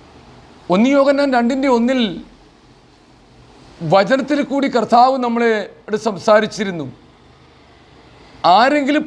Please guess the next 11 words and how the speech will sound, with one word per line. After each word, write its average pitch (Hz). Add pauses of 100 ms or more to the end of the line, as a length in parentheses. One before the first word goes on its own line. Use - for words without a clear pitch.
പാപം 247 (100)
ചെയ്യുവാനിടയായാൽ 247 (120)
തന്നെ 151 (2250)
പിതാവിൻ്റെ 262
സന്നിധിയിൽ 247 (160)
നമുക്ക് 214 (460)
ഒരു 190
നീതിമാനായ 233 (100)
മധ്യസ്ഥനുണ്ട് 185 (100)
എന്ന്. 131 (1900)
യേശുവിൽ 220